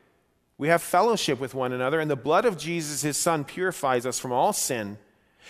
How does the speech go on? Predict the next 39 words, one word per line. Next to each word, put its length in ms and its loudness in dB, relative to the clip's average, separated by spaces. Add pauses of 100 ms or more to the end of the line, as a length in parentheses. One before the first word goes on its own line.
(120)
If 140 0
we 80 4
claim 320 6
to 80 0
be 100 0
without 340 8
sin, 220 6
we 140 2
deceive 420 -2
ourselves, 500 6
and 80 -2
the 60 -2
truth 320 -2
is 160 -2
not 160 4
in 80 2
us. 460 -4 (520)
If 140 -14
we 80 -4
confess 540 2
our 100 6
sins, 320 -4
he 120 -4
is 140 -6
faithful 440 -2
and 100 -6
just, 540 -8 (340)
and 80 -4
will 80 2
forgive 400 -2
us 160 0
our 140 2
sins 340 -2
and 100 -4
purify 560 0
us 140 -2
from 100 -8
all 200 2
unrighteousness. 760 -8